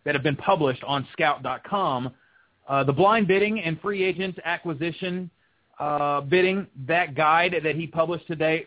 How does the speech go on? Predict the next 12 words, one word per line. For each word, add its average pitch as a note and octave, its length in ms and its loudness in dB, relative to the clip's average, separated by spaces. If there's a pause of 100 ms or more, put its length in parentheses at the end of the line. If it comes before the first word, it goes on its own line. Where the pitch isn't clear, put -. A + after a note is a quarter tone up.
(120)
great F3+ 480 4
stuff. D#3+ 320 -2
If D3+ 160 -8
you've, D#3+ 320 0 (160)
if D#3+ 160 -4
you E3+ 60 -4
play G#3 240 2
in G3 100 2
any G3+ 260 2
league F#3+ 280 2
that E3+ 100 -2
has D#3+ 200 0